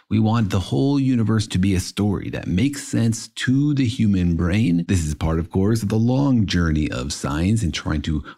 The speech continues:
wrap up the mysteries of the cosmos into something we understand. And our goal on this podcast is to take you on that journey and explain all of it to you.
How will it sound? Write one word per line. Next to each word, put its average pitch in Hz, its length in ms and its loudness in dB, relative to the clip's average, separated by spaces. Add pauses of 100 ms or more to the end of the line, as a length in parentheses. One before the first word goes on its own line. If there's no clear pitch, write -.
wrap 117 400 -2
up 113 220 -2
the 90 100 0
mysteries 113 460 0
of 110 40 2
the 113 60 2
cosmos 107 540 0
into 101 320 2
something 90 360 0
we 85 200 0
understand. 82 680 0
And 98 100 2
our 120 180 0
goal 123 320 0
on 120 160 2
this 127 140 0
podcast 104 640 -2 (200)
is 85 140 -2
to 76 120 -2
take 139 260 0
you 123 140 2
on 95 120 2
that 85 140 2
journey 117 420 2
and 80 80 0
explain 98 500 2
all 247 240 2
of 73 80 0
it - 300 -6
to - 100 -2
you. - 420 -2